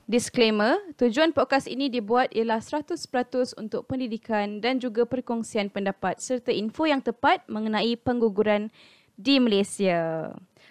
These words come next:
Okey, so tak nak melengahkan masa lagi, kita mulakan dengan sedikit introduction ataupun background terhadap Hari Pengguguran Selamat Sedunia. So, dua puluh lapan September, macam Aini cakap tadi, adalah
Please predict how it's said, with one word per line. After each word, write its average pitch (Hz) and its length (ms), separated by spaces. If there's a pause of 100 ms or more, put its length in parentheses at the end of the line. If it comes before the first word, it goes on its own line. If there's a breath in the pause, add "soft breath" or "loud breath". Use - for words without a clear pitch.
(220 soft breath)
Okey, 226 400
so 226 560 (480 soft breath)
tak 240 160
nak 262 160
melengahkan 247 560
masa 254 320
lagi, 247 240 (240)
kita 240 320
mulakan 302 640
dengan 226 400
sedikit 247 800 (160)
introduction 254 560
ataupun 240 320
background 220 480
terhadap 202 640
Hari 262 400
Pengguguran 214 480
Selamat 202 320
Sedunia. 175 480
So, 220 160
dua 247 80
puluh 294 80
lapan 294 160
September, 269 400
macam 247 320
Aini 220 160
cakap 214 240
tadi, 269 240 (480 loud breath)
adalah 269 320